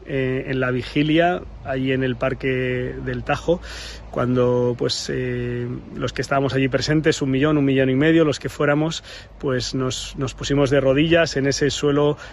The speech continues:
con muchísimas piedras, eh, y, y, bueno, pues ante el Santísimo expuesto, ahí hubo, pues, como unos veinte minutos de, de silencio, de adoración,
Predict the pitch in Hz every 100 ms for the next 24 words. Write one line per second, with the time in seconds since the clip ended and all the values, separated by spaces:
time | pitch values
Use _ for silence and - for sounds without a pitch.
0 | - - 143 131 131 127 175 180 170 143
1 | - 180 185 151 131 - - - 147 139
2 | 135 131 127 131 - 135 131 131 127 135
3 | 143 131 139 131 123 139 131 135 131 -
4 | 127 135 147 143 143 139 - - - 139
5 | - - 139 - - - - 143 135 131
6 | 131 135 135 135 131 139 - 135 131 131
7 | 120 139 135 139 135 135 139 139 139 131
8 | 131 127 - 131 143 139 151 139 131 131
9 | 120 - 160 165